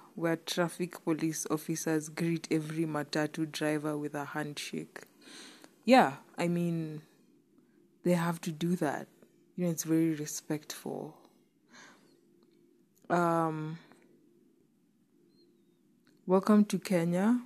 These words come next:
where corruption and integrity cannot be discussed in a presidential debate,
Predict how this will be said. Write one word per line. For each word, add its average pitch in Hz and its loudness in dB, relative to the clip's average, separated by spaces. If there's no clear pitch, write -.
where 175 0
corruption 165 0
and 156 -4
integrity 160 -2
cannot 160 -4
be 151 2
discussed 147 -2
in 156 -2
a 147 -2
presidential 151 -2
debate, 147 -4